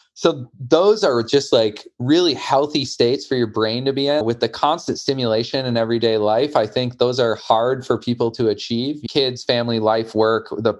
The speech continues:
computer in your pocket, all that stuff takes away from your ability to tap into those. So I think time that you get those is really good. And then for me personally, I'm gonna, I feel like I'm an adrenaline addict. I was, like, always a little kid that would, like, build the lip of the jump a little higher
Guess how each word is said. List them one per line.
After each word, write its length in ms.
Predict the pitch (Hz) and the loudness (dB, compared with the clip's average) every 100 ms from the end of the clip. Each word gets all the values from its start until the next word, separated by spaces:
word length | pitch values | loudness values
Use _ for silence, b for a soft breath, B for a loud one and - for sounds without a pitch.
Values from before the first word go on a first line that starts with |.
| _ | _
computer 460 | - 120 107 120 120 | -6 -4 -2 0 0
in 100 | 113 | 0
your 100 | 104 | -2
pocket, 460 | - 101 107 135 127 | 0 0 0 0 2
all 180 | 120 156 | 2 2
that 180 | 160 | 0
stuff 200 | - 123 | 2 0
takes 260 | - 117 113 | 2 -2 0
away 280 | 104 101 110 | 0 2 0
from 180 | 120 110 | -2 -2
your 100 | 104 | 0
ability 400 | 104 107 104 98 | 0 2 0 -2
to 80 | |
tap 260 | 98 110 104 | 0 0 0
into 160 | 107 107 | -2 0
those. 360 | 113 160 - - b b b b b - | 2 0 -4 -14 b b b b b -4
So 180 | - | 2
I 60 | 151 | 4
think 280 | 196 190 - | 2 -4 -6
time 440 | - 147 156 160 | 0 2 4 2
that 140 | 151 123 | 2 2
you 100 | 117 | 2
get 260 | 123 143 | 2 2
those 240 | 143 123 117 | 4 2 2
is 140 | 107 | 0
really 240 | 127 131 113 | 2 2 2
good. 500 | 104 143 131 104 101 | 2 4 4 2 0
And 260 | 131 135 | -2 0
then 200 | 127 117 | 0 0
for 120 | 117 | -2
me 600 | 117 131 185 185 151 147 B B - | 0 0 0 0 -2 -4 B B -6
personally, 840 | - 156 175 170 147 127 120 113 | 0 0 0 -2 -2 0 -2 -2
I'm 300 | - 127 160 | -2 -2 0
gonna, 260 | 151 120 110 | 0 0 -2
I 140 | 117 117 | 0 -2
feel 260 | - 156 | 0 2
like 140 | 160 147 | 2 2
I'm 100 | 127 | 0
an 160 | 113 | -2
adrenaline 540 | 104 117 117 135 147 147 | 0 2 2 2 0 0
addict. 440 | 139 151 160 165 | 0 2 0 2
I 60 | 131 | 2
was, 160 | 131 | 2
like, 160 | 131 120 | 0 2
always 240 | 131 127 | 2 0
a 60 | 123 | 0
little 240 | 127 123 | 0 0
kid 260 | 113 127 131 | 0 0 2
that 120 | 127 | 0
would, 80 | 117 | 0
like, 200 | 117 113 | 0 0
build 220 | 123 120 | 0 0
the 80 | 117 | 0
lip 280 | 110 117 120 | 0 0 0
of 40 | |
the 140 | 117 110 | -2 0
jump 260 | 117 123 | 0 -2
a 40 | 120 | -2
little 240 | 117 110 | -2 -2
higher 440 | 110 101 107 120 | -2 -2 0 0